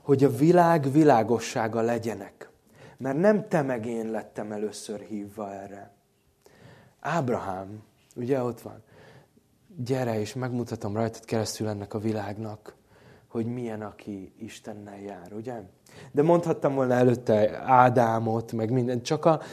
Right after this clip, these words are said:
csak ugye Ábrahám, Izsák, innen, innen kezdi igazán a Biblia ezt. És ezért mondtam, hogy először ők,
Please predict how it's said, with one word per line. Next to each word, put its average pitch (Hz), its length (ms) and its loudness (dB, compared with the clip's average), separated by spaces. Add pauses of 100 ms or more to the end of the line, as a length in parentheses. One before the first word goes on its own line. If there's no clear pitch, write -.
(120)
csak - 160 -6
ugye 156 160 4
Ábrahám, 127 640 -2
Izsák, 123 600 -4 (180)
innen, 123 460 -2
innen 110 300 0
kezdi 104 560 -2
igazán 101 420 -4
a 98 40 -8
Biblia 101 460 -6
ezt. - 220 -10
És 113 140 -4
ezért 131 300 2
mondtam, 110 300 -8
hogy 117 160 -8 (540)
először 170 540 -2
ők, 185 440 6